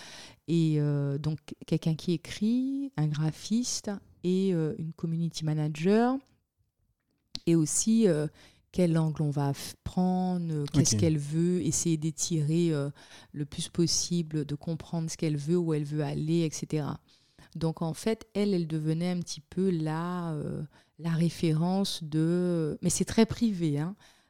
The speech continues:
Speaker 1: parce que, euh, elle le partage avec, euh, ben, une catégorie, on va dire, euh, les happy few,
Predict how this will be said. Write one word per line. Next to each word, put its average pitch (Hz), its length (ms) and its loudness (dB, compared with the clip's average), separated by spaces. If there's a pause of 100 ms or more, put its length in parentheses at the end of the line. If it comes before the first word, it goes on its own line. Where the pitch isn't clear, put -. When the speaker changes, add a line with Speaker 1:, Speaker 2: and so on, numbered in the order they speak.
Speaker 1:
parce 143 300 -4
que, - 140 -4
euh, 165 720 2
elle 147 180 -2
le 147 120 2
partage 156 580 -2
avec, 147 460 -4
euh, 143 260 -2
ben, 156 180 -6 (480)
une 147 180 -10 (540)
catégorie, 151 680 -2
on 143 80 -2
va 143 180 -2
dire, 147 380 -4
euh, 131 580 -6 (480)
les 143 120 -8
happy 151 340 -2
few, 302 360 8